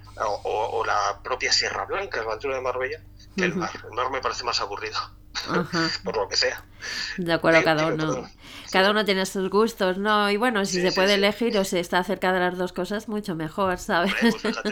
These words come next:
Speaker 1: fíjate.
Speaker 2: <laughs> Ya lo tienes todo. <laughs>
Speaker 1: Aquí tengo un pequeño mar, que es el pantano de Aguilar de Campo, que tampoco está mal.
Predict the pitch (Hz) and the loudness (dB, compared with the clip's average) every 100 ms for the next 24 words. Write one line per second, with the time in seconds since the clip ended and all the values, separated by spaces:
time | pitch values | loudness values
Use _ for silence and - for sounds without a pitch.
0 | - 294 330 254 240 233 226 220 208 202 | -4 -4 -4 -2 4 4 4 4 0 0
1 | 202 226 202 214 254 - - - - - | 0 0 2 2 4 2 0 -6 -6 -6
2 | - 294 - - 143 165 160 160 156 147 | -6 -6 -6 -4 -2 -4 -6 -8 -4 -2
3 | 143 147 156 160 147 131 123 123 127 127 | -2 0 0 -2 -4 -6 -6 -6 -4 -2
4 | 123 120 120 120 120 120 127 131 139 - | -2 -2 -4 -4 -6 -6 -6 -10 -8 -10
5 | - - - - - | -12 -18 -18 -20 -20